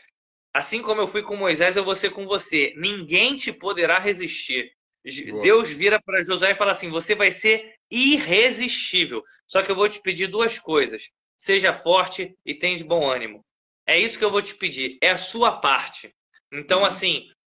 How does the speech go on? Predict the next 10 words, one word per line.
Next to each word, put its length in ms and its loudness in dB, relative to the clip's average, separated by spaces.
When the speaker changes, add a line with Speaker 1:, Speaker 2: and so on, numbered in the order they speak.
Speaker 1:
a 100 0
nossa 280 2
parte 460 2
é 60 8
arregaçar 680 2
a 60 2
manga 480 0
e 100 -2
correr 240 2
atrás, 540 2